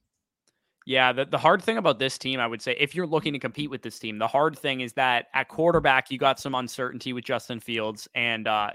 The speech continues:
job security-wise, you have some uncertainty with Jalen Hurts, and you don't have a major third quarterback.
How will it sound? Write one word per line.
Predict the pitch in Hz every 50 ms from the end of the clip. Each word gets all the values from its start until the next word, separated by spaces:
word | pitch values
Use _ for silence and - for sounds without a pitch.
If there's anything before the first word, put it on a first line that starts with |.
| - -
job | 127 - 123 139 143 -
security-wise, | - 120 - - 123 113 110 117 117 110 107 110 104 -
you | 120
have | 113 110
some | - - 113
uncertainty | 110 107 - 123 120 - - 110 120 117
with | 107 107 -
Jalen | - 120 110 110 104
Hurts, | 110 123 120 113 - -
and | - 123 117 107
you | 107
don't | 120 123 123
have | 107 107
a | 104
major | 107 113 123 127 117 - 104
third | 92 - - 135 139 143 127
quarterback. | - 120 110 107 107 95 107 110 110 -